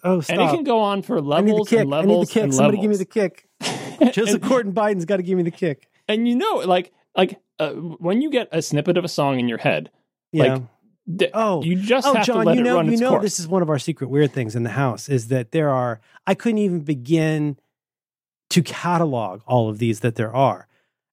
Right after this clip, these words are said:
Speaker 1: And, and it's just, it, I mean, like, so, so a very recent one and an old one. A very recent one, um, uh, my, uh, my kid, my wife took my kid and her friend to the mall, and then his mom came up and we visited for a while.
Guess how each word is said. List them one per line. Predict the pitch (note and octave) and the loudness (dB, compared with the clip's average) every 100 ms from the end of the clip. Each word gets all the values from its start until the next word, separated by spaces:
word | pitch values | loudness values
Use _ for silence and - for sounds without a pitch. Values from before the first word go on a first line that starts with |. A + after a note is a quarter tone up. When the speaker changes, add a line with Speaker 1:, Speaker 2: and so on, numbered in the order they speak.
| - | -4
Speaker 1:
And, | F#3 F#3+ | -2 0
and | F3+ F3+ F#3 D#3 E3 | -2 0 -2 -8 -2
it's | F3 - - | -2 -2 -2
just, | F#3 - - - | -2 -2 -6 -4
it, | E3 F3+ F3 | -2 -2 -2
I | F#3+ | 0
mean, | F#3+ F#3+ | 0 0
like, | F#3+ | -2
so, | - G#3 G#3 | -2 -2 -2
so | G3+ G3 G3 F#3 | -2 0 0 -2
a | F3+ | -4
very | E3+ A3+ | 0 0
recent | G#3+ - F3+ | -2 -4 -2
one | F3+ G3 G3+ - | 0 0 -2 -4
and | E3 | -4
an | E3+ | 0
old | F3+ C#3+ | 0 -2
one. | A#2 G#2 - - | -6 -12 -20 -8
A | |
very | F3 G3+ | -2 -2
recent | G#3 F#3+ F#3+ | -2 -4 -4
one, | C#3 B2+ B2+ - | -2 0 -2 -4
um, | C#3 C#3 C3 B2+ B2 - - _ _ _ | -2 0 0 -2 -6 -14 -20 _ _ _
uh, | D3 C#3+ C3+ C3 B2+ C3 _ _ _ _ _ _ _ | -4 -2 0 0 -2 -6 _ _ _ _ _ _ _
my, | D3 C#3 C#3 C3 | -2 0 0 0
uh, | C3 | 0
my | C3+ | -2
kid, | - E3 D3+ D3+ D3 D3 | -4 -2 0 0 -2 -2
my | D3 | 0
wife | D#3 | -2
took | - D#3 | -2 -6
my | |
kid | C3 D3+ | -2 0
and | C3 | 0
her | |
friend | A#2+ C3+ B2+ A2+ | -2 0 0 -2
to | |
the | B2+ | -6
mall, | C3+ D3+ D3+ D3+ D3 | -4 -2 0 0 0
and | B2 B2 | -2 -2
then | B2+ | -4
his | A2+ A2+ | -4 -6
mom | C#3+ D#3 D3+ | -2 0 0
came | D#3 D3 | -2 0
up | C#3 C3+ | 0 -2
and | |
we | A2+ | -4
visited | C3+ C#3+ D3+ B2+ | -4 -2 -2 -2
for | D#3+ | -2
a | C#3 | 0
while. | C3+ C3+ C3+ C#3+ | 0 0 0 -2